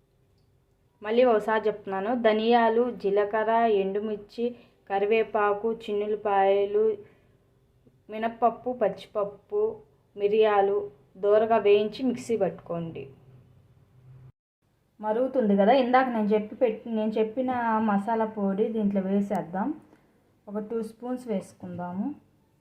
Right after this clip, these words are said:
వెంటనే లిడ్ క్లోజ్ చేయాలి. ఎందుకంటే లిడ్ క్లోజ్ చేసేది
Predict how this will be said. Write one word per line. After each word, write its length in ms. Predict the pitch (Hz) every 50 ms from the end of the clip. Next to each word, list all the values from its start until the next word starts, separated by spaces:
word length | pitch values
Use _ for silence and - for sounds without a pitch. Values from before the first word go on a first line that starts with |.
| _ _ _ _ _ _ _ _ _ _ _ _ _ _ _ _ _ _ _ _ _ _ _ _ _ _ _ _ _ _ _ _ _ _ _ _ _ _ _ _ _ _ _ _ _ _ _ _ _ _ _ _ _ _ _ _ _ _ _ _ _ _ _ _ _ _ _ _ _ -
వెంటనే 440 | 220 233 233 233 254 294 269 277 277
లిడ్ 320 | 269 240 226 - - - -
క్లోజ్ 320 | 254 240 254 262 254 - 247
చేయాలి. 320 | 214 190 185 185 202 196
ఎందుకంటే 420 | 226 233 247 262 269 285 277 269 277
లిడ్ 240 | 254 247 247 -
క్లోజ్ 380 | - 277 269 262 262 254 - 254
చేసేది 600 | 254 247 240 240 - 254 247 247 - 311 349